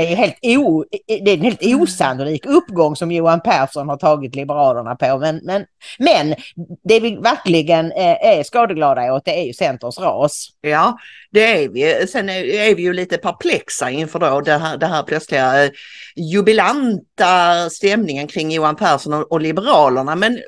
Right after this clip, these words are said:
Speaker 2: jag tolkar detta som att det här handlar om, eh,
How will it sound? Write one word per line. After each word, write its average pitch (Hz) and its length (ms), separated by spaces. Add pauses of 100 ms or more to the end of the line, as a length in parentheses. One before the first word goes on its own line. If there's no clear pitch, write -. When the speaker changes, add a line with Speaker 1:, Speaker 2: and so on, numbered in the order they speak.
(140)
Speaker 2:
jag 233 280
tolkar 262 400
detta 165 240
som 127 220
att 131 180 (440)
det 190 80
här 196 220
handlar 214 320
om, 147 360
eh, 175 180